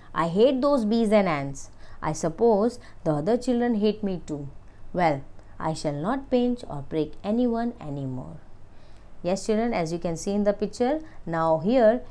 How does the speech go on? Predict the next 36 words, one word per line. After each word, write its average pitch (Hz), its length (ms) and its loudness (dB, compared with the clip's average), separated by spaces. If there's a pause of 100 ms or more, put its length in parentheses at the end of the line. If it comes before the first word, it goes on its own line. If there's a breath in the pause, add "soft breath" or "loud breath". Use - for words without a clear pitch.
(120 loud breath)
in 170 180 -4
this 226 180 -2
picture, 226 500 0 (240 loud breath)
the 156 120 -2
Karan 202 440 0
went 196 180 2
to 180 100 0
other 160 240 0
children. 160 640 -2
He 160 100 -2
is 156 180 -6
talking 214 500 0
to 220 80 4
them 208 240 0
politely 208 720 -2 (220 loud breath)
and 190 280 -4
promised 294 500 0
them 143 200 2 (360 soft breath)
that 160 240 0
he 170 200 -4
won't 202 380 0
trouble 165 420 0
anyone 160 480 0
anymore, 143 540 -4 (360)
ever. 165 380 4 (1700 soft breath)
Children, 311 400 4
so 233 140 4
this 185 200 0
was 226 180 6
all 208 200 4
about 196 520 2 (460)
Karan, 254 540 4
about 160 360 2
his 165 200 -2
naughty 202 280 2
behavior. 233 640 4